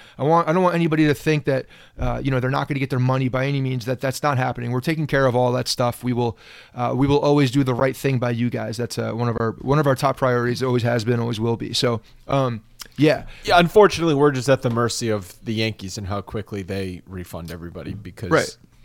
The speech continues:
Speaker 1: Yeah.
Speaker 2: then we, then we're able to refund people. But yeah, and I get it. People,
Speaker 1: You just
Speaker 2: someone
Speaker 1: wanna
Speaker 2: bought
Speaker 1: know.
Speaker 2: a ticket to our event, and they, they wanna know. So we're trying to be as transparent as
Speaker 1: And everybody's
Speaker 2: possible.
Speaker 1: been awesome, honestly, like, all over social, and,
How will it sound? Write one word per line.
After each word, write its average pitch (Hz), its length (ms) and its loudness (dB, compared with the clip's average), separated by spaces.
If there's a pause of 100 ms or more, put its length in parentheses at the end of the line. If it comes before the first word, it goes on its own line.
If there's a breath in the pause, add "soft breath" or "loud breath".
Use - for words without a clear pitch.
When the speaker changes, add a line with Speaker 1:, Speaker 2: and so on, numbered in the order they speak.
(180)
Speaker 1:
Yeah. 185 180 2
Speaker 2:
then 107 160 0
we, 110 220 -2
then 101 200 -2
we're 101 220 0
able 87 240 -6
to 85 100 -14
refund 82 500 -16 (120)
people. 95 240 -14
But 143 260 -6
yeah, 220 200 2
and 214 160 4
I 285 60 8
get 190 240 4
it. 185 120 -4
People, 214 440 0 (920 loud breath)
Speaker 1:
You 185 60 -2
just 294 140 2
Speaker 2:
someone 185 220 6
Speaker 1:
wanna 185 80 10
Speaker 2:
bought 180 120 8
Speaker 1:
know. 120 60 2
Speaker 2:
a - 20 2
ticket 196 260 4
to 190 120 4
our 190 160 10
event, 170 420 4
and 143 180 -2
they, 151 100 2
they 147 180 2
wanna 165 240 4
know. 143 240 2
So 127 160 -4
we're 127 120 0
trying 139 200 0
to 135 60 0
be 131 120 0
as 123 100 -2
transparent 120 500 -2
as 196 60 4
Speaker 1:
And 208 60 4
everybody's 214 360 4
Speaker 2:
possible. 160 160 2
Speaker 1:
been 147 80 4
awesome, 139 220 0
honestly, 143 380 2
like, 139 200 2
all 147 160 4
over 139 140 2
social, 139 500 2
and, 127 200 -2